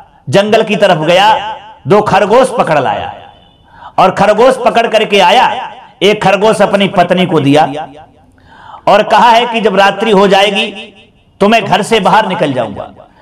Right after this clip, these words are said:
एक खरगोश आप रखिए और एक मैं लेकर के जाता हूं और वह डाकुओं का सरदार जरूर आएगा और जब वह हमारे लिए बूझे कि वो कहां है,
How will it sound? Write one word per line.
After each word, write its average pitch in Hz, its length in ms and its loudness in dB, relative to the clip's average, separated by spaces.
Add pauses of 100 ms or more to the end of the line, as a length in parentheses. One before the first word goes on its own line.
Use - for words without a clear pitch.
(320)
एक 220 220 0
खरगोश 202 380 0
आप 190 200 2
रखिए 190 760 -4 (260)
और 185 160 0
एक 233 200 2
मैं 196 160 -2
लेकर 190 280 -2
के 156 160 -2
जाता 120 300 -2
हूं 104 160 -14 (760)
और 208 120 4
वह 208 160 2
डाकुओं 190 440 0
का 214 160 2
सरदार 190 440 0
जरूर 214 300 0
आएगा 139 320 -2 (500)
और 226 160 2
जब 208 240 0
वह 247 140 2
हमारे 202 360 2
लिए 240 220 0
बूझे 202 340 0
कि 233 160 -2
वो 202 140 2
कहां 208 300 2
है, 160 320 -6